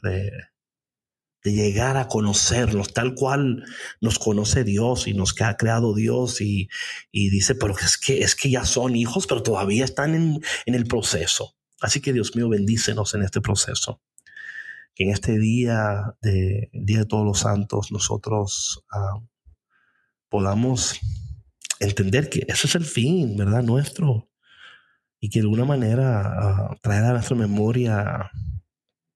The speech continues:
eh, la vida de un santo o de alguien que nos inspira a la santidad.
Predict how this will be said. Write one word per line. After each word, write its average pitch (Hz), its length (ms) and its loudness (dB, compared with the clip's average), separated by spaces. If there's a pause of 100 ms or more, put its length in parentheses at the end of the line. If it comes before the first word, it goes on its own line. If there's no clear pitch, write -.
(560)
eh, 104 640 0 (540)
la 107 160 0
vida 117 260 2
de 107 80 2
un 110 140 0
santo 110 480 0
o 104 140 2
de 98 100 2
alguien 107 540 2
que 101 180 -4
nos 95 200 -2
inspira 120 640 0 (380)
a 107 60 -2
la 95 100 2
santidad. 95 640 0